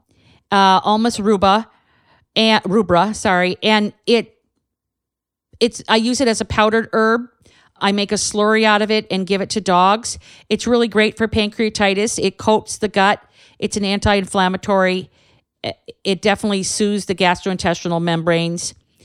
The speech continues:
It's, uh, the mucous membranes. It's high in fiber, and that helps feed beneficial bacteria, and it helps support normal gastrointestinal function,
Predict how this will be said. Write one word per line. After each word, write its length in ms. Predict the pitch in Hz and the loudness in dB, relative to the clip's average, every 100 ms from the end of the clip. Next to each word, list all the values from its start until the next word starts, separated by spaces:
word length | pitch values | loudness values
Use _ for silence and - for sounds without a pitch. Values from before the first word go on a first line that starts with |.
| _ _ | _ _
It's, 400 | - 214 214 - - | 0 0 -2 -8 -4
uh, 60 | 190 | -2
the 120 | 180 | -2
mucous 360 | 180 185 180 | -2 -4 -6
membranes. 540 | 180 160 170 165 180 - _ - - _ | -4 -2 0 -2 -4 -10 _ -20 -20 _
It's 440 | 226 220 - - - _ _ _ _ _ _ _ _ _ | 0 0 -4 -10 -12 _ _ _ _ _ _ _ _ _
high 220 | - 269 294 | 0 2 2
in 140 | 285 | 0
fiber, 760 | - 254 240 262 330 381 392 - | 0 2 2 0 0 0 -2 -2
and 120 | 226 | 0
that 120 | 233 | 0
helps 340 | 214 262 254 - | 0 0 -2 -4
feed 240 | 254 247 | -4 -2
beneficial 480 | 226 220 220 226 226 | 0 0 0 -4 -2
bacteria, 720 | 208 196 - 226 240 285 370 - _ _ _ - | -2 -2 -2 0 2 0 -2 -6 _ _ _ -6
and 100 | 214 | -2
it 60 | 226 | 2
helps 240 | 240 247 | 2 0
support 420 | - 240 - 233 214 | -4 -2 2 2 2
normal 460 | 208 208 214 208 | 2 2 2 0
gastrointestinal 880 | 196 196 196 196 185 175 - 170 156 | 2 0 0 -4 -2 -2 -2 -6 -2
function, 500 | 160 160 - 131 127 | 0 -2 -2 -4 -6